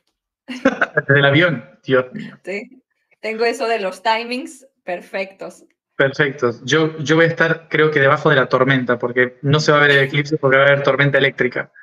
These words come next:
Speaker 2: Así que
Speaker 1: Maravilloso.
Speaker 2: Pero maravilloso, maravilloso. Así que bueno.
Speaker 1: Ya luego
Speaker 2: Bueno.
Speaker 1: nos contamos.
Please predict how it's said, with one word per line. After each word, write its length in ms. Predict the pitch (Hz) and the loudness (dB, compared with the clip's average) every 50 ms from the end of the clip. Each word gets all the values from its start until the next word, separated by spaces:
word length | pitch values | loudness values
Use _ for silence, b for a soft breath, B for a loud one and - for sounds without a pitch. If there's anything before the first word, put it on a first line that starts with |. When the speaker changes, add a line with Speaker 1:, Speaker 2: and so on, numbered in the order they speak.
| B B B B B B | B B B B B B
Speaker 2:
Así 280 | 139 139 139 143 139 | -4 -4 -4 -4 -4
que 420 | 143 139 139 135 131 127 127 123 123 | -2 0 0 2 2 2 0 0 -2
Speaker 1:
Maravilloso. 1300 | - 202 247 254 196 202 208 214 220 220 220 214 240 233 226 311 - - - 214 208 - 160 180 - _ _ | -6 -10 -10 -8 -8 -8 -6 -6 -8 -8 -6 -2 0 0 0 -2 -4 -10 -16 -16 -16 -16 -16 -20 -20 _ _
Speaker 2:
Pero 160 | - 147 143 | 0 0 2
maravilloso, 560 | 139 143 139 143 147 147 143 151 156 151 151 - | 2 2 2 2 2 2 2 0 0 -2 -4 -4
maravilloso. 580 | 127 123 120 123 123 123 123 123 - - - _ _ _ | -4 0 0 0 0 0 -4 -8 -12 -14 -20 _ _ _
Así 200 | - - - 131 | -20 -16 -14 -10
que 60 | 131 | -10
bueno. 200 | 123 123 123 120 _ - _ _ _ _ _ B B B B B B | -10 -10 -12 -16 _ -20 _ _ _ _ _ B B B B B B
Speaker 1:
Ya 120 | 208 202 | -10 -8
luego 180 | 208 208 208 214 | -8 -8 -8 -6
Speaker 2:
Bueno. 160 | 214 147 143 | -2 -2 -2
Speaker 1:
nos 120 | 139 - | -2 -4
contamos. 640 | - 185 170 - 170 151 143 143 147 143 - _ _ | -10 -14 -12 -12 -12 -14 -14 -16 -20 -20 -20 _ _